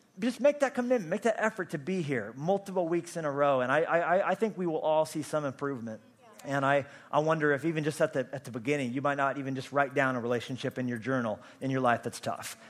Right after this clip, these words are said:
and you're gonna really give some concerted effort. Maybe it won't be a massive amount of growth, but maybe it'll be a little bit. Maybe it'll be just enough to give you confidence that if you apply yourself, you can actually see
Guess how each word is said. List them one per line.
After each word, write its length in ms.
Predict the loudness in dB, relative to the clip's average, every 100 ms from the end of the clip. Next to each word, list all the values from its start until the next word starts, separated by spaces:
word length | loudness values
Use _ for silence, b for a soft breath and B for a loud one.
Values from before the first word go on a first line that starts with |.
| B -4
and 140 | -2 2
you're 80 |
gonna 160 | 2 2
really 240 | 4 4
give 180 | 4 0
some 160 | -2 -8
concerted 460 | -6 -4 -2 2
effort. 320 | 2 0 -4 -4
Maybe 160 | -2
it 80 | 0
won't 160 | 0 0
be 100 | 0
a 80 |
massive 680 | 0 -4 -2 0 0 0 0
amount 260 | 0 0 -2
of 140 | -2
growth, 180 | -2 -4
but 80 | -4
maybe 220 | -6 -4
it'll 240 | -4 -4 -2
be 100 | -2
a 60 |
little 180 | -2 -6
bit. 240 | -10 -16 -16 B B -2
Maybe 200 | 2 4
it'll 140 | 4
be 180 | 2 0
just 260 | 0 0 2
enough 240 | 2 2
to 60 | -2
give 160 | -2
you 40 | -2
confidence 560 | 2 2 2 -2 -6
that 180 | -4 -2
if 240 | -2 -2 0
you 100 | 0
apply 360 | 0 0 2
yourself, 500 | 2 -2 -2 -2 -2
you 100 | -2
can 240 | -4 -4 -8 -4
actually 540 | -4 -2 -4 -2 -2
see 440 | -2 -2 0 0